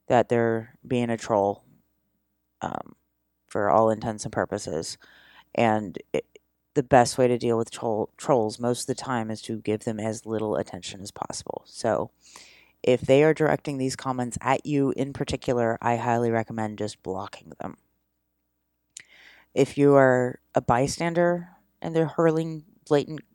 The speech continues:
comments, you can point out that what they said was homophobic and make sure you call out the comment and not the person, because that's a whole other can of worms. But you can point out that this comment was homophobic, but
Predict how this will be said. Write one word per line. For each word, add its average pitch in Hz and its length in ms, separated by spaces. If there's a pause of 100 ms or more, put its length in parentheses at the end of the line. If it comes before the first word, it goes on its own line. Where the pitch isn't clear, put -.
(380)
comments, 156 680 (480)
you 131 100
can 131 300 (140)
point 131 260
out 135 320
that 131 180 (180)
what 139 160
they 139 100
said 143 220
was 131 180
homophobic 135 800
and 131 120
make 123 140
sure - 160
you 123 80
call 123 280
out 120 100
the - 80
comment 120 460
and - 160
not - 160
the - 100
person, 151 680
because - 340
that's - 400 (500)
a - 60
whole 170 300
other 135 180
can 123 220
of 120 80
worms. 113 420
But - 140
you - 80
can 131 140
point 135 220
out 135 300 (160)
that - 160
this - 140
comment 131 340
was 117 140
homophobic, 127 640 (760)
but 117 260